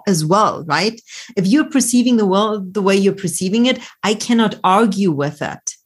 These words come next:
but we need to be aware of it. And I think that's the moment also when you understand, oh, these emotions that are guiding us into specific directions, they are there.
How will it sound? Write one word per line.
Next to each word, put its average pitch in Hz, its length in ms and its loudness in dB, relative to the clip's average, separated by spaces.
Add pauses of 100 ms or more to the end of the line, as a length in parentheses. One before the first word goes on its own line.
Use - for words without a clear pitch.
(100)
but 202 100 4
we 226 120 4
need 247 180 2
to 233 100 0
be 202 160 -2
aware 180 640 -2
of 139 180 -6
it. - 260 -12 (260)
And 214 80 2
I 226 80 2
think 285 360 0
that's 220 460 -2
the 254 100 -2
moment 240 320 2
also 208 260 -4
when 202 120 0
you 208 100 -2
understand, 196 640 -2 (400)
oh, 202 420 2
these 214 280 -4
emotions 208 1040 0 (140)
that 208 160 0
are 180 120 0
guiding 190 720 0
us 277 420 0
into 214 360 -2
specific 202 640 -4
directions, 170 800 -2
they 196 200 2
are 160 380 0
there. 208 540 0